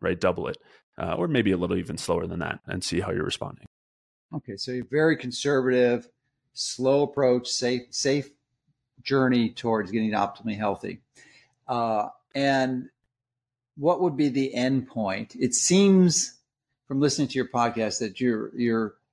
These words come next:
Speaker 2: you and Mike both agree that the baseline for humans is about a hundred fifty grams of healthy carbs if you're gonna be healthy, unless you're, like, maybe sixty-five pound child or something, but about a hundred fifty grams, and it could go up as high as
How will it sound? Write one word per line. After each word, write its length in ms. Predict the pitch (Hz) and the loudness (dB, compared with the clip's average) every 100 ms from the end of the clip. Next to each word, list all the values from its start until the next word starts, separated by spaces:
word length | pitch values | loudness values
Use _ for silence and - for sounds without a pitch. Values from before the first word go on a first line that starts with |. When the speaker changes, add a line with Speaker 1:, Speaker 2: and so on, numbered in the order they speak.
| _ _ _ _ _ | _ _ _ _ _
Speaker 2:
you 140 | 135 | 0
and 100 | 135 | 2
Mike 300 | 127 120 117 | 4 2 2
both 240 | 123 117 113 | 0 0 -2
agree 380 | 101 110 117 113 | -6 0 0 2
that 300 | 107 104 - | 0 -2 -4
the 140 | 107 - _ | -12 -14 _
baseline 800 | 127 135 139 - 123 110 107 98 | 4 4 4 -2 -2 0 -2 -4
for 120 | 107 | -10
humans 440 | 95 123 113 101 104 | -2 2 2 2 -4
is 120 | 101 | -6
about 220 | 95 107 | -2 -2
a 60 | 101 | -2
hundred 280 | 120 113 | -2 -2
fifty 260 | 107 107 107 | -2 -6 -6
grams 360 | 104 98 95 110 | -6 -6 -6 -8
of 80 | - _ _ 98 | -18 _ _ -4
healthy 280 | 127 107 107 | -2 -2 -6
carbs 580 | - 107 92 - - 117 | -6 -2 -2 -6 -12 -12
if 100 | - | -8
you're 80 | 110 | -4
gonna 180 | 113 | -4
be 200 | - 113 | -6 -12
healthy, 260 | 107 107 101 | -10 -10 -6
unless 360 | 123 151 160 160 | -4 2 2 2
you're, 200 | 139 120 | 0 0
like, 260 | 107 107 110 | -2 -4 -4
maybe 320 | 110 107 104 _ | -4 -4 -8 _
sixty-five 640 | - 123 - 120 104 110 | -8 -8 -8 -4 -2 -2
pound 240 | 107 98 95 | -6 -8 -6
child 400 | 107 98 55 55 | -4 -2 -4 -8
or 80 | - | -18
something, 320 | - - - _ - - | -20 -20 -20 _ -20 -10
but 60 | |
about 200 | 131 139 | 0 0
a 40 | 120 | 2
hundred 200 | 151 139 | -2 -4
fifty 260 | 127 123 | -4 -8
grams, 340 | 113 107 110 123 | -8 -8 -6 -4
and 100 | 131 | -4
it 60 | |
could 160 | - 202 | -4 -2
go 140 | 196 | 2
up 180 | 156 156 | 2 0
as 160 | 147 - | -4 -6
high 360 | 139 135 135 131 | -4 0 0 0
as 280 | 123 - | -2 -8